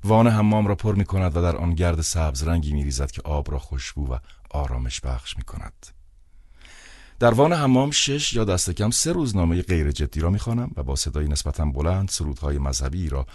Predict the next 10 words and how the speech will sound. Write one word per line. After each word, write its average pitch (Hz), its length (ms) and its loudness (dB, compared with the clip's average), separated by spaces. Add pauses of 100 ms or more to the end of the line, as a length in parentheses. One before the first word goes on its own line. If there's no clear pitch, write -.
(240)
که 104 100 -2
از 95 140 0
زمان 110 320 4
مدرسه 101 480 0
به 101 100 -2
یادم 69 220 -2
مانده 65 320 -2
است 65 320 -4
زمزمه 64 500 -2
می‌کنم. 55 440 -6